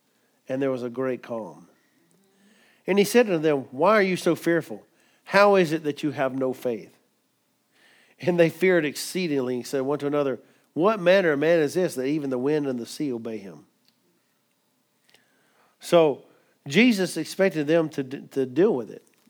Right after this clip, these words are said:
He said, "We're going the other side." So, you know, even if, even if fear was upon their, you know, maybe their, the hair on the back of their neck was standing up, they still could have stood up and rebuked it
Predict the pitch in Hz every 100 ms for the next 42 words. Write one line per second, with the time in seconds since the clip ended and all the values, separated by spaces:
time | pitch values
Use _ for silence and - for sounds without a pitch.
0 | _ _ _ _ _ _ _ _ _ -
1 | 165 180 151 165 170 165 156 143 185 175
2 | - 143 127 - _ _ _ _ _ _
3 | _ - 170 151 185 175 170 156 - -
4 | _ - 160 - - 190 208 190 143 -
5 | - - _ _ _ _ _ _ _ -
6 | - - 214 180 151 143 123 147 135 -
7 | 185 170 143 127 117 _ _ _ _ _
8 | - 180 147 170 170 160 147 151 - 147
9 | 170 160 151 156 156 151 139 160 - 127
10 | - 123 123 120 101 _ _ _ _ _
11 | _ _ - 170 - 190 180 160 143 -
12 | 156 143 139 127 123 123 147 - -